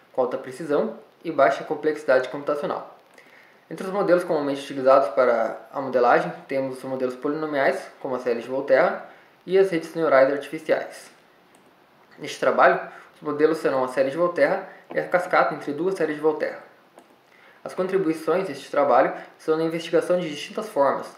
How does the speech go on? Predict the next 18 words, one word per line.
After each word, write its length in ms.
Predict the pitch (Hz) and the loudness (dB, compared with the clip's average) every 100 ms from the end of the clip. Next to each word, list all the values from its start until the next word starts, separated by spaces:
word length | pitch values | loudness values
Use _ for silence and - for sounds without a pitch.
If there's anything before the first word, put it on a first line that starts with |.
| - _ | -20 _
da 60 | 139 | -4
obtenção 380 | 135 151 147 | -2 -2 -2
dos 100 | 147 | -6
coeficientes 560 | - 160 156 151 175 - - | -6 -6 -6 -8 -8 -12 -4
da 100 | 139 | -4
cascata 460 | 160 - 143 - | -4 2 2 2
entre 180 | 131 139 | -6 -8
duas 160 | 135 139 | -6 -4
séries 200 | 127 127 | -4 -2
de 60 | |
Volterra 420 | 165 170 135 - - - - _ | -4 4 4 4 -6 -18 -20 _
e 80 | - | -6
provar 400 | 202 151 117 - | 0 4 4 2
que 60 | |
o 40 | - | -2
compromisso 560 | 180 180 151 135 127 - _ | -2 0 -2 -4 -8 -16 _
entre 560 | 151 135 131 131 - - | -10 -10 -8 -8 -8 -18
precisão 580 | - 180 190 147 123 113 | -4 -2 0 0 0 -2